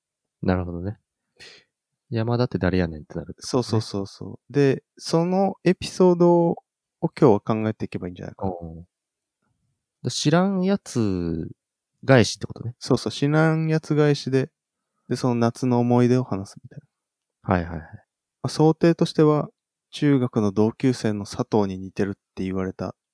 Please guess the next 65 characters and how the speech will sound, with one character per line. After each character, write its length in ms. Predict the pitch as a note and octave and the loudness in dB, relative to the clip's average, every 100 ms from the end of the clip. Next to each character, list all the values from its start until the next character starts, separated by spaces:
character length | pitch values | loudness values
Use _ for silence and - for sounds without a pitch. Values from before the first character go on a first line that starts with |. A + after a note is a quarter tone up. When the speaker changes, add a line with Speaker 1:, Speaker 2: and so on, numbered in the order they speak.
| _ - | _ -2
Speaker 2:
て 100 | D3+ | 2
い 40 | C#3+ | 2
う 60 | |
体 300 | - C#3+ A#2 | 2 4 4
で。 240 | F#2+ F#2+ B2 _ _ - | 2 -4 -12 _ _ -8
Speaker 1:
夏 220 | F#2+ - | -8 -4
の 100 | F#2 | -6
思 180 | F2 E2+ | -4 -6
い 40 | |
出 120 | E2+ F2 | -6 -8
を 160 | E2 _ - | -10 _ -8
Speaker 2:
う 60 | |
ん。 300 | G#2+ F#2 F#2 G#2+ | -8 -8 -12 -12
Speaker 1:
創 200 | - G2 | -8 -6
作 260 | G2 - | -6 -8
し 80 | - | -10
て 100 | - | -6
言 80 | F#2 | -2
う 40 | |
だ 20 | E2+ | 2
け 60 | |
ね。 60 | B2 | 2
Speaker 2:
そ 120 | - | 2
う 40 | A2 | -6
そ 180 | - | -8
う 20 | B2 | -14
そ 0 | |
う 60 | |
そ 160 | - - | -14 -20
う。 60 | C#3+ _ _ _ _ | -20 _ _ _ _
じ 100 | C3 | -8
ゃ 40 | |
あ 40 | B2 | -8
一 60 | - | -6
個 140 | - | -8
と 100 | - | -4
り 80 | A2+ | 0
あ 40 | A2+ | 0
え 40 | |
ず 260 | A2 A2+ F3+ - | -2 -4 -6 -10
言 100 | A2 | -10
っ 40 | - | -10
て 140 | - | -8
み 80 | G#2 | -10
よ 80 | G#2+ | -10
う 20 | |
か。 460 | - - - - _ _ - | -16 -20 -20 -20 _ _ -8
Speaker 1:
う 60 | F#2+ | -6
ん。 180 | F2 E2+ _ _ _ | -6 -12 _ _ _
Speaker 2:
じ 120 | - | -2
ゃ 60 | A2+ | 0
あ、 480 | G2 F#2+ F#2+ F#2+ - _ _ | -2 -6 -8 -12 -18 _ _
ま 140 | B2 A2+ | -2 0
あ 60 | |
な 120 | G#2 B2 | 0 -4
ん 20 | |
か 100 | - | -2
最 180 | F3 F#3 | -2 0
初 140 | - | -2
は、 220 | F3 B2+ | -2 -2
だ 100 | G#2 | -4
か 120 | - | -8
ら、 120 | F#2+ F#2 | -8 -10
あ 40 | - | -4
あ、 500 | A2+ A2+ A2+ A2 G#2+ | 0 0 0 -2 -4